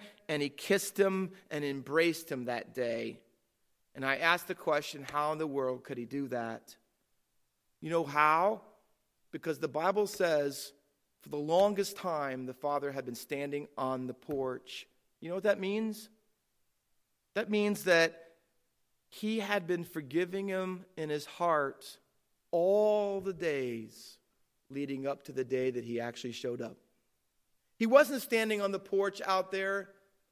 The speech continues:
and, and saying how awful he was. Because let me tell you this, if you are a person who has something against someone and you haven't forgiven them and it's been a while,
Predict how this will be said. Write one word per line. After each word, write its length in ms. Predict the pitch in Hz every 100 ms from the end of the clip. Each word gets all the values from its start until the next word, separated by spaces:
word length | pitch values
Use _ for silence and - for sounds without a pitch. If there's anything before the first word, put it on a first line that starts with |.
| _ _ _ _ -
and, 200 | 160 160
and 100 | 160
saying 340 | - 196 190
how 200 | 175 165 -
awful 360 | 170 185 196
he 160 | 180 185
was. 800 | 160 165 175 175 180 170 - - _ _ _ _ _ _ _ _ _ _ _ _ _
Because 340 | 208 233 190 202
let 80 | 226
me 60 |
tell 140 | 254 247
you 40 |
this, 320 | 214 160 131 -
if 160 | 180 165
you 320 | 175 233 320
are 160 | 302
a 60 | 254
person 600 | - 226 208 - 139 127 - - -
who 60 |
has 140 | 180 175
something 420 | - 233 262 247
against 440 | 208 175 185 185
someone 480 | - 131 123 120 120
and 80 | 131
you 140 | 175
haven't 320 | 220 233 220 220
forgiven 560 | 180 151 170 160 127
them 220 | 123 120 123
and 80 |
it's 120 | 135 -
been 200 | 165 196
a 40 |
while, 520 | 175 151 160 180 202